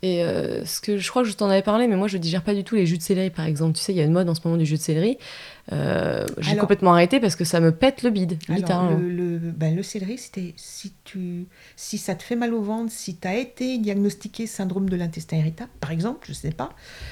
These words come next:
Speaker 2: il y a un sucre spécifique dans le céleri, c'est le sorbitol. Il est très réactif, le sorbitol. À partir de, genre, euh, deux, deux, deux, comme, deux bâtonnets.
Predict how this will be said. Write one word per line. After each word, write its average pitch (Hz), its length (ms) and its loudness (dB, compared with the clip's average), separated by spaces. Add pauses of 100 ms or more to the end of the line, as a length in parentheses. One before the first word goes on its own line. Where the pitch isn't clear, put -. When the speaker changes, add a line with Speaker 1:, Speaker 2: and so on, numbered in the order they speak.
(340)
Speaker 2:
il 190 80 -4
y 208 60 2
a 208 80 2
un 226 40 2
sucre 277 280 -6
spécifique - 640 -6
dans 240 140 0
le 240 60 0
céleri, 262 420 -6
c'est - 140 -8
le 214 60 -4
sorbitol. 247 640 -4 (420)
Il 214 140 0
est 233 100 0
très 302 140 0
réactif, 302 560 -8
le - 60 -8
sorbitol. 185 520 -6 (100)
À 220 100 0
partir 254 360 -4
de, 220 640 0
genre, 233 340 -2
euh, 208 220 0
deux, 254 960 0 (380)
deux, 220 300 -2 (160)
deux, 196 320 -8
comme, - 340 -4
deux 226 140 2
bâtonnets. 254 580 2